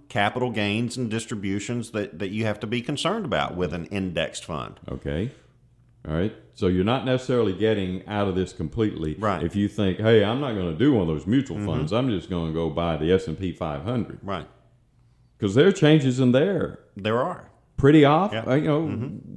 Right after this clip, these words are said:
Speaker 2: once every year or two, that sort of
Speaker 1: Yeah.
Speaker 2: thing. Uh, they, they're required and mandated, those index, uh, uh, m-, uh, sponsors, uh,
Speaker 1: Mm-hmm.
Speaker 2: to give you the top five hundred.
Speaker 1: That's right.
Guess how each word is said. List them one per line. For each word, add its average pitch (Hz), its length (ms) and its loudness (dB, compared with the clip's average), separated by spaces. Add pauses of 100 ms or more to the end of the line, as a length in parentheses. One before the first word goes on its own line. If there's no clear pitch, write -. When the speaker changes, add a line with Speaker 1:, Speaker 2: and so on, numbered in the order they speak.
Speaker 2:
once 147 260 -4
every 160 220 0
year 156 220 4
or - 20 -2
two, 196 320 0
that 156 180 -2
sort 175 200 -4
of - 40 -2
Speaker 1:
Yeah. 110 60 -2
Speaker 2:
thing. 190 320 -4 (560)
Uh, 104 140 0
they, 113 280 2
they're 123 260 4
required 123 1000 2
and 110 180 2
mandated, 117 760 2
those 120 360 0
index, 123 600 -2
uh, 98 320 -2 (360)
uh, 107 40 0
m-, 104 600 2
uh, 101 140 2
sponsors, 110 640 0
uh, 104 60 -4
Speaker 1:
Mm-hmm. 117 220 -4
Speaker 2:
to 104 340 0 (920)
give 117 180 6
you 233 80 6
the 202 140 8
top 190 340 2
five 196 240 6
hundred. 175 440 2
Speaker 1:
That's 92 200 -6
right. 127 200 -8